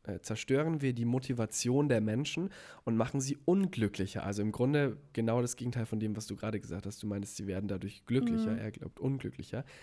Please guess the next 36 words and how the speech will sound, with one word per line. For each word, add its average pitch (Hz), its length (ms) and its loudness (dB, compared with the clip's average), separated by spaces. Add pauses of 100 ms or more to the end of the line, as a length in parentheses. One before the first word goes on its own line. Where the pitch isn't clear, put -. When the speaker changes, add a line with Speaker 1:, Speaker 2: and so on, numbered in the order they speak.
(360)
Speaker 1:
Ähm, 104 220 4
und 117 160 2
zwar, 127 460 2
weil, 113 560 2
äh, 104 240 0
wenn 113 100 0
die 117 100 2
Leute 117 680 2
nicht 120 240 -2
mehr 113 140 0
arbeiten 123 480 0
müssten, 170 560 0 (280)
dann 113 200 0
würde 147 200 2
ihnen 120 240 2
der 104 160 2
Staat 123 440 -2
den 110 100 2
Anreiz 127 640 0
nehmen, 123 320 2
ihre 113 220 -2
persönlichen 123 760 0
Lebenserfüllungen 107 1120 -2
zu - 120 -10
finden. - 460 -8 (760)
Speaker 2:
Da 226 80 6
muss 226 180 4
ich 220 120 -4
gleich 220 220 -2
was 226 120 -4
einwenden. 226 500 0
Und 220 140 -2
zwar, 214 440 0 (800)
wir 226 140 4
Menschen 233 500 4
sind, 226 340 0